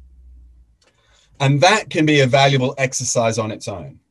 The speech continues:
Now, the next part of this is to articulate a plausible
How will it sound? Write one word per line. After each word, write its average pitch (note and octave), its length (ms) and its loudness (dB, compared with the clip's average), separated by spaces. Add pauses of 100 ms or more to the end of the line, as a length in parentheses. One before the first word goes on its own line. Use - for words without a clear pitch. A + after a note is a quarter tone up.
(880)
Now, C3+ 160 2
the D3 100 4
next F#3 400 2
part C#3 240 4
of G#2 100 0
this G#2+ 300 -4
is A#2 180 -8
to - 180 -10
articulate C#3 1000 -2 (140)
a B2 80 -2
plausible C3+ 880 -4